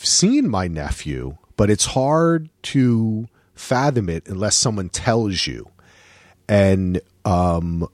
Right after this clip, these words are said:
my sister-in-law was like, "You know, he's, his name's Kobe."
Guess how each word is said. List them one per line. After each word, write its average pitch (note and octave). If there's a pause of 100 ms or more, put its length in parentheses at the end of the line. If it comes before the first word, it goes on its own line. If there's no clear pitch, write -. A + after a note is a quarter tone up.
(160)
my F#2
sister-in-law A2
was F#2
like, E2+
"You B2+
know, D3+
he's, F#2+
his A2+
name's G2
Kobe." D#2